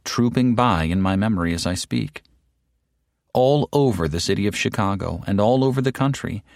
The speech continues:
there are people who have been lifted from poverty to plenty and affluence by the influence of one church, the Moody Church in Chicago. Not that this church has given them money,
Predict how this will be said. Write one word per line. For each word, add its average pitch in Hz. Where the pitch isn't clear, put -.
there 117
are 113
people 135
who 127
have 120
been 113
lifted 131
from 123
poverty 120
to -
plenty 120
and 107
affluence 90
by 98
the 98
influence 131
of 113
one 117
church, -
the 92
Moody 95
Church -
in 101
Chicago. 101
Not 101
that 90
this 92
church 87
has 78
given 90
them 78
money, 92